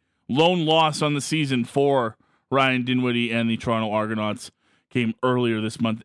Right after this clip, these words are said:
at McMahon Stadium against these Stampeders. Logan Gordon, Pat Steinberg, along with you in the Doug Lacey's Basement Systems downtown studios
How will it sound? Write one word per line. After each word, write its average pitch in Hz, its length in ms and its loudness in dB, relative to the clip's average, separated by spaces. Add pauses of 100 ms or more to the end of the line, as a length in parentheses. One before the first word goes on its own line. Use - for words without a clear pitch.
(120)
at 127 160 0
McMahon 113 420 -4
Stadium 110 440 -4
against 110 460 -6 (380)
these 110 360 -4
Stampeders. 107 720 -6
Logan 139 220 0
Gordon, 127 240 -2
Pat 123 240 -2
Steinberg, 127 460 0
along 120 400 0
with 147 200 -4
you 147 300 2 (300)
in 127 80 0
the 131 60 0
Doug 127 160 2
Lacey's 127 320 -2
Basement 131 420 -2
Systems 123 360 -4
downtown 120 640 -2
studios 117 680 -2